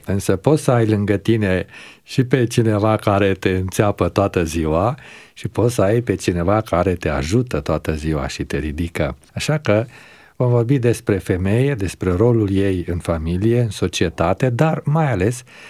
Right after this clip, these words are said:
despre acele femei care au învățat ceva, care nu au rămas, uh, acea materie brută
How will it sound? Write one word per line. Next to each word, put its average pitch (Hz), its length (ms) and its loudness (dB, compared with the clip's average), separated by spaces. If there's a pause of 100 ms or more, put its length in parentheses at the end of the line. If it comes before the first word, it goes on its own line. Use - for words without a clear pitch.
(320)
despre 113 380 0
acele 165 320 2
femei 104 640 0 (200)
care 139 500 0 (180)
au 135 160 2
învățat 143 500 0
ceva, 78 400 -2 (240)
care 117 480 2 (680)
nu 131 160 2
au 175 80 4
rămas, 131 600 0
uh, 110 340 0 (720)
acea 113 800 2
materie 107 600 2
brută 95 640 0